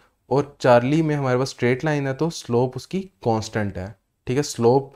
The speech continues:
हम कह रहे हैं इसकी एक्सेलरेशन को, तो हमारे पास एक्सेलरेशन का ट्रेंड यहाँ पे क्या बनता है, डिक्रीजिंग, ज़ीरो, इंक्रीजिंग, कांस्टेंट। तो ये जबकि हमारे पास अल्फा में मौजूद था, तो अल्फा इसका करेक्ट आंसर बनता है।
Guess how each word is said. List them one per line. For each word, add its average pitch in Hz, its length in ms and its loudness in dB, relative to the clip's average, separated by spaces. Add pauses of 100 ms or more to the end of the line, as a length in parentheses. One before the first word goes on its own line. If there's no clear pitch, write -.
हम 123 160 -2
कह 120 180 0
रहे 117 80 -2
हैं 117 80 -2
इसकी 139 220 -4
एक्सेलरेशन 107 640 -4
को, 98 120 -14
तो - 420 -20
हमारे 120 180 0
पास 139 160 -2
एक्सेलरेशन 131 460 -4
का 143 80 0
ट्रेंड 131 340 0
यहाँ 143 180 -2
पे 139 120 -4
क्या 139 160 -2
बनता 131 280 -4
है, 160 140 -8 (300)
डिक्रीजिंग, 123 640 0 (320)
ज़ीरो, 117 640 0
इंक्रीजिंग, 117 600 -2
कांस्टेंट। 101 720 -6 (540)
तो 120 60 -2
ये 123 280 0
जबकि 143 280 -2
हमारे 110 240 -2
पास 139 380 -4 (1160)
अल्फा 113 300 2
में 127 100 0
मौजूद 104 420 -2
था, 101 80 -4
तो 95 140 -6
अल्फा 127 520 0
इसका 143 260 -6 (500)
करेक्ट 110 280 2
आंसर 95 280 -4
बनता 92 320 -8
है। 123 120 -10